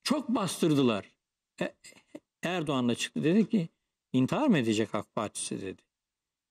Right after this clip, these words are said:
Kendisine verilen yetkileri kullanarak ayağında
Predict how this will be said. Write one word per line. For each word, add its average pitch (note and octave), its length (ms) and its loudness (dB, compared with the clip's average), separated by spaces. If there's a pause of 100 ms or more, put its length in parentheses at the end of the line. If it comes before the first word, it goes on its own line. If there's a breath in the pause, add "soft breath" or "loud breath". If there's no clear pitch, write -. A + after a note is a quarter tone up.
(220)
Kendisine F3+ 560 2
verilen C#3 280 2
yetkileri C3 640 4
kullanarak D3+ 680 0 (880)
ayağında C3 520 -4